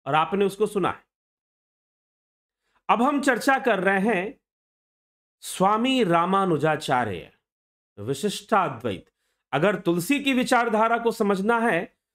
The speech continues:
तो इन दोनों की विचारधारा को समझना पड़ता है, आदि गुरु शंकराचार्य और साथ ही साथ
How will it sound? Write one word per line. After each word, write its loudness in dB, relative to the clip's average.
तो 2
इन 2
दोनों 2
की 0
विचारधारा 0
को -4
समझना -2
पड़ता -2
है, -2
आदि 0
गुरु 0
शंकराचार्य 0
और 0
साथ -2
ही -2
साथ 0